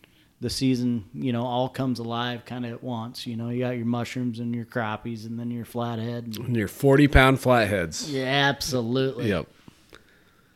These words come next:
Speaker 1: So
Speaker 2: Hell yeah. And if you wanna support the podcast, uh, Waterland Sunglasses, promo code R C fifteen helps support us, and you save a little bit, and we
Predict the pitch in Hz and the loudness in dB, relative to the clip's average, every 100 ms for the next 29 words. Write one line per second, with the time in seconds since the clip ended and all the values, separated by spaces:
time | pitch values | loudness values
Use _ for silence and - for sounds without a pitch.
0 | _ - _ - 143 139 147 156 131 - | _ -20 _ 2 6 10 10 8 6 -4
1 | - 156 147 147 139 151 131 135 131 - | 2 8 10 12 10 6 6 8 6 6
2 | 143 131 - 123 123 123 135 127 131 139 | 2 2 0 2 4 4 4 4 4 2
3 | - - - 113 101 95 104 113 110 113 | -2 -6 -4 -2 0 2 4 6 8 8
4 | 110 - 120 120 117 120 - 131 - - | 6 4 2 4 2 2 0 -2 -4 -2
5 | 117 110 101 113 101 85 104 101 117 107 | 0 0 2 2 2 2 2 2 0 -2
6 | - 117 - - 123 139 147 - - 120 | 0 0 0 2 4 4 2 -4 0 0
7 | 113 - - - 123 117 110 120 123 - | 0 -2 -4 -2 2 4 4 2 2 0
8 | 98 78 - - - - - - _ _ | -2 -4 -8 -20 -20 -20 -20 -20 _ _
9 | 113 113 - 120 113 110 110 107 113 120 | 2 4 4 6 6 6 6 6 6 4
10 | 127 104 101 104 | 2 4 4 4